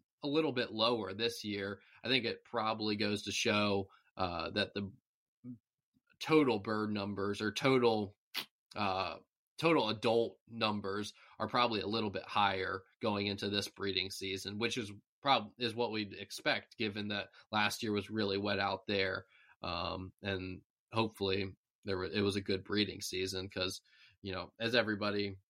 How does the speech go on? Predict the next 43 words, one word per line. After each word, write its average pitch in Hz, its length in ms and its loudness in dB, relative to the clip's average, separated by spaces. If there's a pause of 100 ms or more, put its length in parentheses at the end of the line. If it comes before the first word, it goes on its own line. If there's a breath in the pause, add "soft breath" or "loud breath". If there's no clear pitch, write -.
(280)
has 107 140 -2
been 101 120 -4
talking 113 320 2
about 95 180 -4
the 90 60 -10
last 95 280 -2
couple 98 200 -4
of 98 60 2
years, 98 240 -2
they, 101 240 -2 (560 loud breath)
when 110 180 6
they, 98 260 4 (640)
uh, 90 420 0 (240)
you 104 120 -4
know, 98 100 -2
they 110 220 0
didn't 117 180 4
do 104 120 2
the 98 80 -2
surveys 113 360 2
for 95 140 -6
a 92 40 -8
couple 101 220 -6
of - 20 0
years, 104 220 0
and 101 100 -4
then 95 120 -6
last 107 300 0
year 107 100 -2
they 101 100 -4
come 101 180 -6
out 98 280 -2
and 98 140 -4
it's - 420 -8 (420)
not 120 400 0
the 117 80 -4
best, 110 600 -2 (360 soft breath)
uh, 87 440 -8 (360)
numbers, 110 800 -2 (220)
you 104 80 -4
know, 95 300 0 (300)
overall. 98 720 4
So, 98 460 0